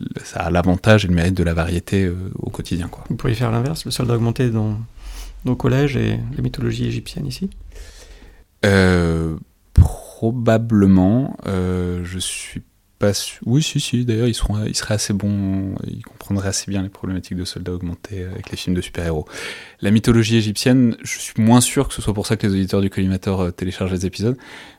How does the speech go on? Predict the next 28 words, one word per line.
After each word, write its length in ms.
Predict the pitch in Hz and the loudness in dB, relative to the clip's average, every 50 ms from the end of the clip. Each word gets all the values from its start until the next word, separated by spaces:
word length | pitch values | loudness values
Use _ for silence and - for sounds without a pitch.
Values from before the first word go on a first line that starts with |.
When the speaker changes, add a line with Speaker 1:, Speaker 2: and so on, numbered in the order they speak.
| _ - - | _ -8 -6
Speaker 1:
mais 120 | 78 76 | -4 -2
on 120 | 76 78 | -2 -4
pourrait 260 | 78 - - 78 76 76 | -6 -6 -8 -6 -6 -6
essayer, 320 | - - - 117 117 101 | -8 -8 -8 -8 -8 -8
ça, 140 | - - - 101 92 | -10 -12 -12 -12 -8
ça, 160 | - - - - - - - - | -2 -2 -2 -2 -2 -8 -18 -18
ça, 140 | - - - - - | -18 -18 -16 -14 -12
ça 160 | - - - | -12 -10 -8
mange 160 | 95 - - | -8 -8 -6
pas 80 | - 104 | -8 -8
de 40 | - | -8
pain. 140 | - - - _ _ _ - - - - - _ _ _ _ _ - - - - - _ _ _ - | -8 -10 -10 _ _ _ -20 -20 -20 -20 -20 _ _ _ _ _ -20 -20 -20 -20 -20 _ _ _ 0
Speaker 2:
Merci 220 | 175 180 - - | 0 2 2 2
beaucoup 260 | 180 170 165 - 175 170 | 2 2 2 2 2 2
Alexandre 300 | 147 127 - - 127 98 | 2 2 0 -2 -2 -2
Dublin 340 | 107 98 98 98 98 107 185 233 _ | -2 -2 -4 -4 -4 -6 -8 -14 _
pour, 200 | - 151 117 113 | -10 -6 -4 -2
euh, 80 | 104 | -2
cet 220 | 95 - - - - | -2 -4 -6 -4 -4
entretien 500 | 113 - - 120 - - - 123 110 107 | -4 -2 -2 -6 -6 -2 -2 0 2 2
exceptionnel. 540 | 101 - - 107 - - 123 104 113 160 226 - 254 - - - | 0 0 -4 -8 -6 -4 -2 -2 -2 -2 -4 -8 -12 -16 -14 -10
Vous 220 | - 113 113 107 | -8 -4 -2 -2
étiez 240 | 110 - - - 127 | -2 0 0 0 0
de 100 | 107 110 | 2 2
l'autre 320 | 104 110 156 208 - - | 2 2 0 0 -2 -2
côté 220 | 131 127 113 - 110 | -4 -4 -4 -2 -2
du 80 | 110 | 0
micro. 400 | 104 101 95 - - - - - | 0 0 -2 -4 -6 -8 -8 -8